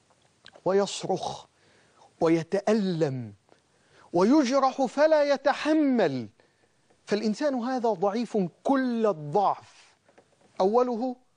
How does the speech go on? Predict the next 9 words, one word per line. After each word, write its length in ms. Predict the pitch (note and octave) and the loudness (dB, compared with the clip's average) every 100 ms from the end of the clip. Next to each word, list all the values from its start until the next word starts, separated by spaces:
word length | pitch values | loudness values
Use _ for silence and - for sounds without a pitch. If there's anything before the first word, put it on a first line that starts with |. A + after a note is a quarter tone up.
| _ _ _ | _ _ _
نطفة 520 | G#3+ A#3+ - F#3 F#3 E3+ | -4 -4 -2 -4 -2 -6
مذرة، 560 | F3 D#3+ C#3+ B2+ C3+ _ _ _ _ _ _ _ - | -4 -4 -4 -2 -4 _ _ _ _ _ _ _ -2
وآخره 840 | F3+ G#3 G3+ - B3 A3 F#3+ A#3 - _ _ _ _ _ - | 2 2 0 0 -2 -2 -2 -4 -6 _ _ _ _ _ -4
جيفة 600 | D3 A#3+ - G#3 G#3+ G3 - | 0 0 0 -4 -2 -2 -2
قذرة، 520 | A#3+ E3+ D3 C#3 A#2+ _ _ _ _ _ _ _ - | -4 -2 -2 -2 -6 _ _ _ _ _ _ _ -4
وهو 280 | D3 F#3+ | 0 0
بينهما 720 | D#3 E3+ D#3 F#3 F3 E3 E3 D3+ _ - | 0 -4 -4 -4 -4 -2 -4 -6 _ -8
يحمل 600 | D#3+ F#3 - - E3 E3+ | -2 -2 -2 -6 -4 0
العذرة، 720 | E3+ E3+ E3 C#3 B2+ B2+ B2 | 0 0 -4 -4 -4 -6 -8